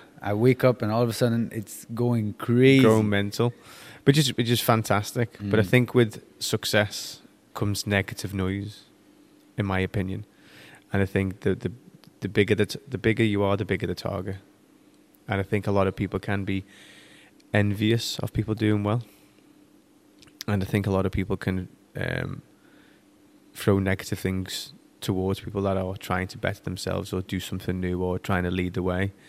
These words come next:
Speaker 2: So with your social media overnight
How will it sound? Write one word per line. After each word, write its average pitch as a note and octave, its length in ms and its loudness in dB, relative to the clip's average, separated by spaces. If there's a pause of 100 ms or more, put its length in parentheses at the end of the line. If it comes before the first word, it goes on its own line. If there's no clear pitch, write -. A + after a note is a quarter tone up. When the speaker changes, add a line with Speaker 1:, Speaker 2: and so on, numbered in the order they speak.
(680)
Speaker 2:
So G#2 180 4
with G#2 480 2
your G2 280 0
social F#2+ 400 -2
media F#2 500 -2 (1300)
overnight F#2+ 720 0